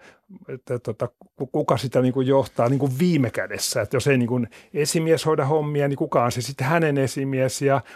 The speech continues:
mennään vaikka nyt sitten arkkipiispaan ja piispoihin, niin mikä heidän rooli viime kädessä on. Ja, ja nythän meillä o-, osoittaa ihan ajankohtainen esimerkki, niin kuin Puolustusvoimissa siellä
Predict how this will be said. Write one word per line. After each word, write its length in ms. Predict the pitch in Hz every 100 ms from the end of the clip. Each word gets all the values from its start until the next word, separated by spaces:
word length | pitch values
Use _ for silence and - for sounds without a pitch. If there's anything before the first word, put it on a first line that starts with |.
| -
mennään 280 | 143 135 120
vaikka 220 | 123 147
nyt 100 | 139
sitten 180 | - 165
arkkipiispaan 920 | 160 - 131 - 135 131 _ 127 127
ja 60 |
piispoihin, 640 | 120 151 135 - 127 123 120
niin 80 | 131
mikä 240 | 160 190
heidän 300 | 143 127 120
rooli 460 | 127 123 123 110 -
viime 240 | 123 113
kädessä 440 | 110 110 107 - 120
on. 160 | 117
Ja, 220 | 117 117 110 - - - - _
ja 120 | 147
nythän 280 | 156 - 151
meillä 240 | 139 135
o-, 200 | 139 147 139
osoittaa 340 | 135 131 143
ihan 160 | 127 139
ajankohtainen 600 | 147 123 117 - 120 120
esimerkki, 460 | 117 113 113 -
niin 140 | 117 117
kuin 320 | 117 120 120 _
Puolustusvoimissa 840 | 147 127 - - 120 110 107 -
siellä 320 | 117 120 117